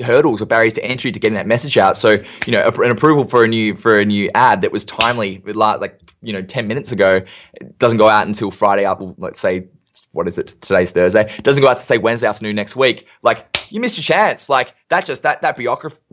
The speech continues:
bureaucracy and that, that approval process stifles your ability to connect with your audience. So I understand for brands like Kohl's and for other pla-, or other bigger brands like that that are trying to play in this space,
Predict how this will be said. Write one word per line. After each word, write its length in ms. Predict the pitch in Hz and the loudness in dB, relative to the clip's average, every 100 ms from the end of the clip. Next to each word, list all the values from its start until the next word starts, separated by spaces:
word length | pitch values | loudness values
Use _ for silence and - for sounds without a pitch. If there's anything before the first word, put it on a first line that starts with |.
| - | -10
bureaucracy 600 | 113 120 - 160 120 98 | 0 0 0 -8 -6 -4
and 80 | 104 | -2
that, 180 | 98 101 | -4 -6
that 100 | 95 | -8
approval 300 | 95 123 139 | -4 -4 -2
process 400 | 120 101 98 90 | 2 2 0 -6
stifles 800 | - - 127 117 123 113 101 - _ | -8 -4 0 0 0 -6 -8 -12 _
your 140 | 107 104 | -4 2
ability 340 | 110 107 104 | 2 2 0
to 140 | - | -4
connect 240 | 107 113 101 | -4 -4 -2
with 100 | 95 | -4
your 100 | 90 | 0
audience. 460 | 107 120 107 90 - - - | 4 4 2 0 -8 -12 -4
So 200 | - 120 | 2 4
I 240 | 117 120 | 4 2
understand 520 | 143 143 127 120 113 | -2 -2 0 0 -2
for 80 | 110 | -8
brands 400 | 92 113 110 104 | -4 -2 -2 -4
like 160 | 98 92 | -8 -4
Kohl's 460 | 127 120 107 104 | -2 0 0 -4
and 160 | 101 87 | -8 -2
for 100 | 104 | 0
other 340 | 82 104 104 | 2 2 0
pla-, 300 | 98 - 113 - | -2 0 0 2
or 220 | 101 87 - | 0 0 0
other 160 | 98 | 0
bigger 280 | 90 107 98 | 0 -2 -2
brands 340 | 104 101 104 | 0 0 0
like 100 | 98 107 | -2 2
that 200 | 107 101 | 0 2
that 100 | 95 | -2
are 140 | 92 - _ | -4 -10 _
trying 240 | - 147 131 | 2 2 2
to 60 | |
play 220 | - 120 | 0 0
in 60 | 107 | 0
this 100 | 95 | -8
space, 520 | - 135 117 104 - | -4 0 0 -2 -10